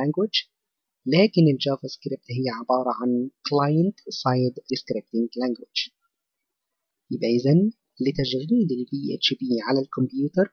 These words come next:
لازم الويب سيرفر اللي موجود عندي يكون داعم لل بي إتش بي. أشهر الويب سيرفر اللي بتدعم ال بي إتش بي هو أباتشي.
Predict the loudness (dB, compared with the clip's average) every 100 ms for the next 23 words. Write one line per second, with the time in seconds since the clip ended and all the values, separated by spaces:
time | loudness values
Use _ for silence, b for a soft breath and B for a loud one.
0 | _ _ _ _ 0 4 4 4 2 2
1 | 0 -2 0 0 0 -4 -4 -6 -6 -6
2 | -6 -6 -4 -4 2 2 2 _ _ _
3 | -8 -8 2 6 6 4 2 -6 _ _
4 | _ -14 2 4 4 2 0 -2 -6 -6
5 | -2 2 2 0 -6 -10 -14 _ _ _
6 | 2 4 4 0 -4 -4 -2 -2 -2 0
7 | 2 0 -6 -6 -8 -6 -6 -6 -6 -8
8 | -8 -8 -2 -4 -2 0 0 -2 _ _
9 | _ 0 2 2 -2 _ -2 0 0 -2
10 | -2 -6